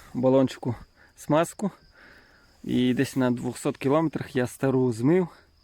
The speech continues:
Оцей щиток знімав. Змивав стару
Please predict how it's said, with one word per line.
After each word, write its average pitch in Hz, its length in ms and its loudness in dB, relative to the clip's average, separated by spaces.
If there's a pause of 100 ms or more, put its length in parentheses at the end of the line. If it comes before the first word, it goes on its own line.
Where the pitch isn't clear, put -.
(520)
Оцей - 240 -10
щиток 120 360 -6
знімав. 117 340 -2 (1500)
Змивав 127 400 2
стару 147 360 0